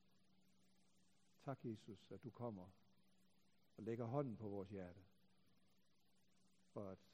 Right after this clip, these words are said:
forvandle indefra. Jesus, vil du virke ved din hellige ånd,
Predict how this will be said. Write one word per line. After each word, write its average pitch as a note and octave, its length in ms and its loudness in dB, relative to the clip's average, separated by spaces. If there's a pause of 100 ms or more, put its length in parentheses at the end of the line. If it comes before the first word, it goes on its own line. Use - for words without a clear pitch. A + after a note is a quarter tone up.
forvandle A2 520 0
indefra. G2+ 400 -4 (2250)
Jesus, G#2 540 -6
vil G#2 120 -4
du A2 160 2
virke A#2+ 360 6
ved A#2 80 6
din A#2+ 200 2
hellige C#3+ 300 6
ånd, C3+ 140 2